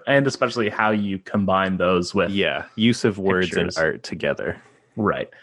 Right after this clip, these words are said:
Speaker 1: Chapter four is World Building, which I thought was a very interesting chapter. Um,
Speaker 2: Yeah,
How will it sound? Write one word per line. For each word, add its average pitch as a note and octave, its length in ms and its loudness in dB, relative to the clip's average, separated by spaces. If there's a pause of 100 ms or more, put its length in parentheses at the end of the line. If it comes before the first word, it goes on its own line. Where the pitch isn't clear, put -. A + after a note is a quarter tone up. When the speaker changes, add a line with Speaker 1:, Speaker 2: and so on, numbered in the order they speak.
(160)
Speaker 1:
Chapter C3 240 -4
four F3+ 220 4
is A#2+ 100 2
World A#2+ 480 2
Building, F#2 480 0
which - 160 -6
I A2+ 60 4
thought G#2+ 180 0
was G2 140 -2
a G2 40 -4
very G2 240 2
interesting F#2+ 360 -4
chapter. F#2+ 680 0
Um, G2 200 2
Speaker 2:
Yeah, A2+ 380 0